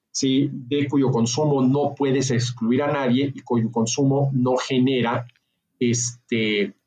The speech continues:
rivalidad. Por ejemplo, el alumbrado público. Bueno, evidentemente que si el gobierno le cobra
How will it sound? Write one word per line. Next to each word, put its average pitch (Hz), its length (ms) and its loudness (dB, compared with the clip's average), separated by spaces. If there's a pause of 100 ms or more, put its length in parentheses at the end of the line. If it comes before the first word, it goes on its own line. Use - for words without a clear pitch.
(280)
rivalidad. 156 640 0 (260)
Por 120 100 0
ejemplo, 151 300 0
el 135 80 2
alumbrado 120 560 2
público. 151 560 0 (440)
Bueno, 127 380 0
evidentemente 151 880 0
que 127 300 0 (340)
si - 160 -4
el 120 80 2
gobierno 160 420 2
le 120 220 0
cobra 127 520 0